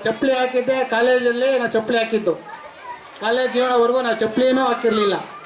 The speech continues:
ನಮ್ಗೆ ಯಾರು ಏನೂ ಕೊಡ್ಸೋರು ಇರ್ಲಿಲ್ಲ. ಇವಾಗ ನಿಮ್ಗೆ ಸರ್ಕಾರದ ವತಿಯಿಂದ ಆಗಿರ್ಬೋದು, ಇಲ್ಲ ಬೇರೆ ಬೇರೆ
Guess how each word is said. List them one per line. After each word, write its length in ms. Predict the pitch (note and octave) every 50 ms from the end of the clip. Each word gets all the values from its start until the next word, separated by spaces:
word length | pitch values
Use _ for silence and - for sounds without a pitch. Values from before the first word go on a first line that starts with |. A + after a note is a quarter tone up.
| - - - - - - F#3+
ನಮ್ಗೆ 200 | G3+ G#3 G3 G#3+
ಯಾರು 280 | G#3+ A3 A#3+ B3 B3
ಏನೂ 200 | A#3+ A#3 A#3 B3
ಕೊಡ್ಸೋರು 420 | A#3+ A3 G#3+ G3+ - B3 A#3+ A3+ A3
ಇರ್ಲಿಲ್ಲ. 280 | G#3+ G#3 G#3 G3+ F#3+ E3+ E3 - - - - - - - - F3+
ಇವಾಗ 140 | G#3+ A3+
ನಿಮ್ಗೆ 300 | A#3 A#3 A3+ A#3 A3+ A3+
ಸರ್ಕಾರದ 580 | G3 - G#3+ A3 A3 A3 B3 A#3+ A#3+ A#3 A#3+ A#3 A#3
ವತಿಯಿಂದ 400 | A3+ A3 A3+ A#3 A3+ A3+ A3+ A3
ಆಗಿರ್ಬೋದು, 800 | G#3+ G#3 G#3+ G#3+ G#3 - G3 G#3 G3 G#3 G#3 G3+ G3+ - - - - - - -
ಇಲ್ಲ 120 | G3+ A3
ಬೇರೆ 240 | - F#3 A3 A#3+ A#3+
ಬೇರೆ 440 | A#3 B3 A#3 A#3+ A3+ G#3 F3 -